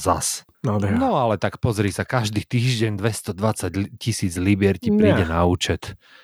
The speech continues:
Speaker 2: Ako dobre.
Speaker 1: Porelaxuješ, posedíš. Však on má tridsaťpäť rokov na druhej strane,
Speaker 2: Áno,
Speaker 1: vieš.
Speaker 2: áno, áno, áno.
Speaker 1: Prečo by si nedoprial tomu Parížu? Nech mu to
Speaker 2: Presne.
Speaker 1: len pekne vyplácajú. Nech mu, nech mu to aj zdvojnásobia kľudne.
Speaker 2: Čo sa on tam bude musieť ísť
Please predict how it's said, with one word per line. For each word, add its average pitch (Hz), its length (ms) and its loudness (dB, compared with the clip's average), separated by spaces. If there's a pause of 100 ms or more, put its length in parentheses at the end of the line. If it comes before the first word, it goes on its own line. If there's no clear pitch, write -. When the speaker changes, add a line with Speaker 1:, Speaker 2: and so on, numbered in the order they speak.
(180)
Speaker 2:
Ako - 240 -2
dobre. 180 400 -2 (200)
Speaker 1:
Porelaxuješ, 85 800 0
posedíš. 85 480 -4
Však 170 160 0
on 156 80 0
má 147 80 0
tridsaťpäť 139 640 -2
rokov 123 240 -2
na 85 160 -6
druhej 85 240 -6
strane, - 320 -6
Speaker 2:
Áno, - 80 -6
Speaker 1:
vieš. 139 240 4
Speaker 2:
áno, 95 80 2
áno, 95 240 0 (160)
áno. 90 160 -4
Speaker 1:
Prečo 101 240 0
by 95 80 -2
si 101 160 -4
nedoprial 107 640 0
tomu 95 240 0
Parížu? 87 560 -2 (480)
Nech 101 320 2
mu 101 80 4
to 101 160 4
Speaker 2:
Presne. 101 80 6
Speaker 1:
len 95 80 -2
pekne 101 320 0
vyplácajú. 92 800 -2 (240)
Nech 120 160 2
mu, 123 240 2
nech 110 240 2
mu 120 160 2
to 120 160 2
aj 98 240 2
zdvojnásobia 82 800 -6
kľudne. - 560 -20
Speaker 2:
Čo 202 160 0
sa 185 240 0
on 139 160 0
tam 117 160 0
bude 123 240 2
musieť 113 400 0
ísť 104 240 -6